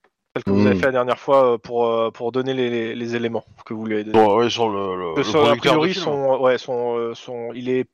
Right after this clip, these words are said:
Speaker 1: plutôt spécialisé, euh, de ce que je suis en train de lire rapidement. Euh, au vu de tout ce qui lui est arrivé la-, l'année, les années, il, il est plutôt retourné sur de la financière, euh,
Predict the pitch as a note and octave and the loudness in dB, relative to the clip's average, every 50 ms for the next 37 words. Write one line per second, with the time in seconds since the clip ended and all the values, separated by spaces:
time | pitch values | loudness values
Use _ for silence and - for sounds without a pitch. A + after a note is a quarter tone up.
0 | _ _ - F3+ D#3+ - F#3+ F#3 - - E3+ C#3+ - D3+ C#3+ D3 C#3+ C#3 D3 D3+ | _ _ -12 -8 -2 -2 -2 -2 0 -2 -2 0 0 0 0 0 -2 -2 0 0
1 | D#3 D#3 C#3+ C3 C3 B2 - - C#3 - - F3+ - - C3+ C3+ C#3 C#3 D3+ - | 2 2 0 0 -2 -6 -8 -8 -8 -6 -6 -6 -4 -4 -2 0 2 2 2 2
2 | - C3+ C3+ C#3+ D#3+ - - - - - - - - - - - _ - B2+ A#2+ | 0 -4 -6 -6 -6 -6 -10 -16 -18 -16 -18 -18 -18 -20 -20 -10 _ 0 2 2
3 | A#2+ A#2 A#2 A2+ A2+ A2+ A2+ A2+ A2 A2 A2+ A2+ A2+ G#2+ B2+ B2+ C3+ D#3 D#3+ C#3+ | 4 4 2 2 2 2 0 0 0 0 0 0 -2 -2 -2 -4 -4 -2 -2 -2
4 | C3+ - - - - - D#3 D3 D3 C3+ C3+ C3+ C#3+ C#3+ C#3 C3+ B2 A#2+ A#2 A#2+ | -2 -2 -4 -8 -8 -6 0 2 4 4 4 2 0 -2 0 0 0 0 0 -2
5 | A#2+ B2 B2+ B2 B2 B2 A#2+ B2+ B2 C#3 D#3 D#3+ C#3+ B2+ B2 B2 B2+ A#2+ B2 A#2+ | -4 -4 -6 -8 -6 -6 -6 -4 -4 -2 -2 -2 -2 -4 -6 -8 -10 -10 -8 -10
6 | A#2 A#2 A#2 B2 A#2+ A#2+ A#2+ - - - D3 - - D#3 D3+ D3+ D3 C#3+ C3 A#2+ | -10 -6 -4 -2 -2 -2 -2 -6 -10 -12 -8 -2 0 2 2 4 4 2 2 2
7 | A#2+ A#2 B2 A#2+ - - C3+ C#3+ C#3 - - C3 A#2+ A#2 - - C3+ B2 A#2 - | 2 0 0 -2 -2 -6 -6 -6 -4 -2 0 0 0 0 0 -2 -2 -4 -4 -2
8 | - - C3+ C3 B2 B2 A2 G#2+ G#2+ G#2+ G2+ G2+ G2+ - - - - | 0 0 2 2 4 2 2 2 0 -2 -2 -4 -6 -8 -10 -12 -14